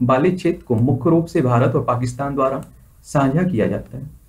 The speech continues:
हालांकि इसका एक छोटा हिस्सा चीन और अफगानिस्तान में भी मिलता है आपका। उन्नीस सितंबर उन्नीस सौ साठ को, उन्नीस सितंबर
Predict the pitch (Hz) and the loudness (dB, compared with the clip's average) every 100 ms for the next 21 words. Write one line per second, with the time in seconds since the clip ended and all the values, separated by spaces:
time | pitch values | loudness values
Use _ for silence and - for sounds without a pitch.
0 | - _ - 147 160 185 202 - 196 196 | -20 _ -2 2 2 2 -2 2 2 2
1 | - 120 160 156 170 165 - 123 156 104 | -2 -2 0 0 -2 -2 0 2 4 2
2 | - 113 117 113 117 135 135 139 139 151 | 0 -2 0 0 -2 -6 -8 -8 -6 -8
3 | - - - - 170 147 - 113 - 113 | -10 -20 -16 -4 -2 0 -2 -4 -6 -12
4 | - - - - - - - - - - | -16 -18 -20 -20 -20 -20 -20 -20 -20 -20
5 | - - - - - - - - - - | -20 -20 -20 -20 -20 -20 -20 -20 -20 -20
6 | - - 135 135 139 139 151 196 254 - | -14 0 2 4 4 4 4 4 2 2
7 | 175 - 180 190 175 151 160 165 185 - | 0 2 2 4 4 4 4 0 -4 0
8 | 117 120 - - - - _ - - - | -2 -2 -10 -12 -14 -20 _ -20 -20 -14
9 | - 123 120 123 165 - - 123 - 110 | 0 4 6 6 4 -2 -2 -4 -2 -4
10 | 104 117 - | -2 -2 -4